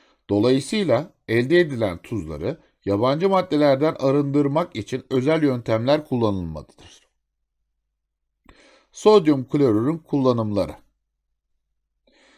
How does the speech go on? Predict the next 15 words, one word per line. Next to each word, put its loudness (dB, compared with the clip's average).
Yemek 0
tuzu -4
insanlar -2
için -8
çok -6
gerekli -2
bir 0
maddedir. -4
Ayrıca 4
sanayide 0
çok -4
büyük -4
bir -2
önemi -2
vardır. 0